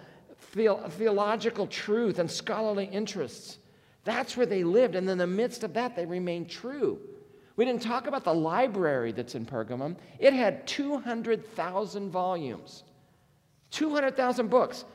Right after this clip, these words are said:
which at first I'm like, "Oh, what's two hundred thousand books? That's a big library." Don't forget, there's no printing press, folks. They are all handwritten. To amass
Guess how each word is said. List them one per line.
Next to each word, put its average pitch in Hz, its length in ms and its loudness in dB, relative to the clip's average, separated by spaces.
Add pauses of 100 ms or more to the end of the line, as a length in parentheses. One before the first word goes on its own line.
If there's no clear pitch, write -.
(280)
which 240 180 -2
at 220 120 -4
first 269 280 2
I'm 214 80 -4
like, 180 180 -4
"Oh, 269 260 -6
what's 247 220 -10
two - 120 -10
hundred 247 160 -6
thousand 185 300 -6
books? 156 200 -4
That's 214 120 -8
a 254 60 -2
big 208 200 -4
library." 196 420 -2 (280)
Don't 240 180 -2
forget, 254 240 -6
there's 254 200 -6
no 285 120 -2
printing 226 360 -4
press, 98 300 -8
folks. - 380 -14 (720)
They 202 140 6
are 202 100 4
all 240 160 4
handwritten. 202 1040 -2 (1500)
To 185 160 4
amass 196 600 0